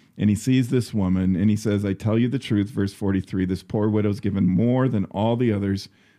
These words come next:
who are making contributions. They gave a tiny part of their surplus, but she, poor as she is, has given everything she had to live on."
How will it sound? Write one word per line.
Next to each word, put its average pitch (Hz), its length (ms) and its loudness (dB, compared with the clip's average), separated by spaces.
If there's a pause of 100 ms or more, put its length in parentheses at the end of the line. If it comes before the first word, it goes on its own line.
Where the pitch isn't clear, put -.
who - 60 -4
are 95 80 2
making 107 320 2
contributions. 95 760 -2
They 101 140 0
gave 110 200 0
a 101 40 -2
tiny 107 300 -2
part 104 200 -2
of 95 40 -2
their 92 100 -2
surplus, 120 480 -2
but - 140 -12
she, - 180 -4
poor 120 280 -2
as 110 80 -2
she 98 180 -2
is, 92 160 -2
has 87 120 -4
given 90 220 -2
everything 92 320 -2
she 92 120 -2
had 87 80 -2
to 90 80 -2
live 92 160 -2
on." 80 180 -6